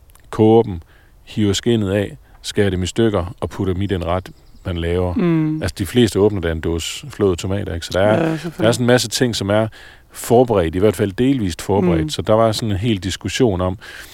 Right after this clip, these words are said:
Speaker 1: altså, hvornår er noget at lave mad fra bunden af? I den her udsendelse, der var pointen så, at der er ligesom nogle ting, som du bliver nødt til at, at have en forståelse af, for også at kunne bedømme, hvad er værdien af de råvarer, som du køber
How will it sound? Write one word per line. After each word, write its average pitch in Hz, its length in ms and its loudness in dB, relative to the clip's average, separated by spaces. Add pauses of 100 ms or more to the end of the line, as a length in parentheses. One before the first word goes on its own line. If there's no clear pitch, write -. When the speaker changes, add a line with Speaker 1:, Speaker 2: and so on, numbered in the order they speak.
(380)
Speaker 1:
altså, 95 280 2 (200)
hvornår 107 480 2
er 101 40 2
noget 113 420 2
at 92 60 -2
lave 104 240 2
mad 104 280 2 (340)
fra - 180 -8
bunden 110 360 4
af? 82 200 -8 (680)
I 101 100 -10
den 113 160 -4
her 113 80 0
udsendelse, 98 380 -4
der 95 80 -4
var 98 100 0
pointen 98 380 -6
så, 92 140 -4
at 82 140 -6 (600)
der 95 60 -4
er 98 40 -2
ligesom 107 240 0
nogle 87 200 -2
ting, 101 300 -2
som 87 180 -6
du 90 80 -6
bliver 90 180 -4
nødt 104 200 0
til 92 360 -2
at, 85 220 -4 (480)
at 85 100 -4
have 101 160 -2
en 85 80 -4
forståelse 101 600 0
af, 90 180 -6
for 92 220 0
også 92 240 0
at 90 60 -4
kunne 87 260 -6
bedømme, 90 460 0 (880)
hvad 95 220 -2
er 98 160 4
værdien 95 420 -2
af 85 80 -4
de 101 120 -2
råvarer, 87 720 0
som 80 260 -8
du 82 100 -6
køber 110 460 -2